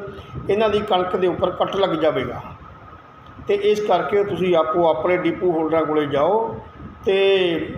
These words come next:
ਡਿਪੂ ਹੋਲਡਰਾਂ ਕੋਲੇ ਜਾ ਕੇ ਆਪਣੀ ਕੇ ਵਾਈ ਸੀ ਜ਼ਰੂਰ ਕਰਵਾਓ, ਤਾਂ ਕਿ ਜੋ ਆਉਣ ਵਾਲੇ ਸਮੇਂ ਦੇ ਵਿੱਚ ਕਣਕ ਤੁਹਾਨੂੰ ਮਿਲਣ ਜਾ ਰਹੀ ਹੈ,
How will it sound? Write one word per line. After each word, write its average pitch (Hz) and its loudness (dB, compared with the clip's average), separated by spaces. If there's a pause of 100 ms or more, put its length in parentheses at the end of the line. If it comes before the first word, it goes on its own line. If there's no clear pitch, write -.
ਡਿਪੂ 185 -2
ਹੋਲਡਰਾਂ 175 2
ਕੋਲੇ 165 2
ਜਾ 156 4
ਕੇ 190 2
ਆਪਣੀ 185 2
ਕੇ 180 2
ਵਾਈ 156 2
ਸੀ 196 -6
ਜ਼ਰੂਰ 185 2
ਕਰਵਾਓ, 143 0 (360)
ਤਾਂ 180 4
ਕਿ 214 2
ਜੋ 208 2
ਆਉਣ 196 2
ਵਾਲੇ 190 4
ਸਮੇਂ 185 2
ਦੇ 185 2
ਵਿੱਚ 151 -2 (580)
ਕਣਕ 196 2 (440)
ਤੁਹਾਨੂੰ 175 2
ਮਿਲਣ 170 2
ਜਾ 143 4
ਰਹੀ 147 2
ਹੈ, - -4